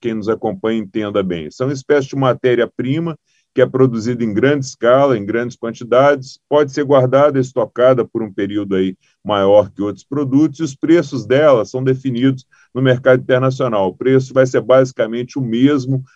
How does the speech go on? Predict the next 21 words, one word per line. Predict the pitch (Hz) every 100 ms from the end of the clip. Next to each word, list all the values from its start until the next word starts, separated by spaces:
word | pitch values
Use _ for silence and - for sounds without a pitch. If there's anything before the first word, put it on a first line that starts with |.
| _
pra | - -
todos | - 156 139
os | 135
produtores | 139 139 117 95 120 123 110
daquela | 123 123 120 117
commodity | 117 110 113 107 - 123
no |
mundo. | 123 95 82 69 - _ _ _ _ -
Qual | 190 185
é | 185
a |
commodity | 180 165 151 156 135 -
mais | 135 156 160
comentada | - 160 143 127 131 131 131 117
hoje | 123 131 131
por | 127 -
causa | 123 120 120
do | 113
efeito | 98 113 107
nos | 110 -
combustíveis? | 113 113 - 104 92 73 76 -